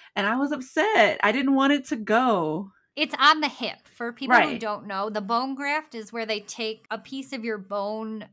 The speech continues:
Speaker 2: marrow or bone from your hip, because where the cleft is in your mouth, there's a gap in the gum, like,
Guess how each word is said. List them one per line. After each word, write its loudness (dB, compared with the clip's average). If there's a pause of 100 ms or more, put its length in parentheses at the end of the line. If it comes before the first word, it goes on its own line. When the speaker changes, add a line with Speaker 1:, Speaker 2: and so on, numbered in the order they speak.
(100)
Speaker 2:
marrow -4
or -6
bone -4
from -8
your -4
hip, -4 (280)
because -4
where -4
the -8
cleft -10
is -8
in -10
your -6
mouth, -6 (460)
there's -2
a -8
gap -4
in -10
the -14
gum, -8
like, -10